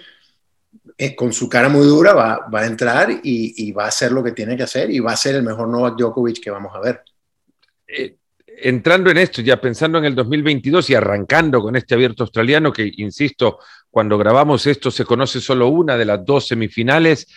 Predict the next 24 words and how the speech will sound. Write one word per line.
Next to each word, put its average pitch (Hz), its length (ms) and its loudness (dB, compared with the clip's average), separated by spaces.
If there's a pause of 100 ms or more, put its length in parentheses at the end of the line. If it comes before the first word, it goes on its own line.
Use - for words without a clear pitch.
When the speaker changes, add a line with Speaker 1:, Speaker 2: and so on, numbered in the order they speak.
(220)
Speaker 2:
eh, 104 500 0 (320)
Berrettini 120 720 0
contra 107 800 0
Nadal, 113 480 2
ambos 123 320 0
superando 120 560 0
cuartos 117 380 0
de 104 100 -4
final 117 420 -2 (380)
a, 104 320 4
a 107 220 0
cinco 131 400 -2
sets. - 420 -2 (300)
Eh, - 140 -14 (120)
antes 151 400 0
en 120 80 4
la 113 100 2
presentación 113 640 0
hablaba 117 460 6
del, 104 320 -4
del 90 480 -4
cómo 135 240 2
Australia 139 500 2
refleja 120 600 0